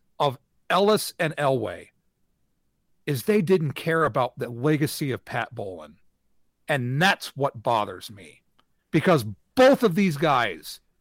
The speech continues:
worked for and knew him. And this is what they do to his organization that he loved so much, that he put his life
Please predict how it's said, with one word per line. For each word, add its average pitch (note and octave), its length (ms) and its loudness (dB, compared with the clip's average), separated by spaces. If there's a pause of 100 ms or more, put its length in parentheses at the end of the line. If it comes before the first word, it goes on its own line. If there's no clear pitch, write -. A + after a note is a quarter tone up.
(800)
worked G3 340 4
for G#3+ 520 4 (160)
and C3+ 440 0
knew E3 260 4
him. G2 420 -8 (1300)
And D3+ 200 0
this G#3 180 0
is F#3+ 140 -4
what G#3 240 0
they G3 160 2
do D#3+ 280 0
to D#3+ 140 -4
his D#3+ 220 0
organization E3+ 840 -2
that B2+ 180 -6
he F3 140 -6
loved C#3 600 0 (220)
so - 540 0
much, E3+ 540 -2 (880)
that C#3+ 140 2
he G3+ 140 0
put G3+ 260 0
his D#3 200 -2
life A2+ 580 -4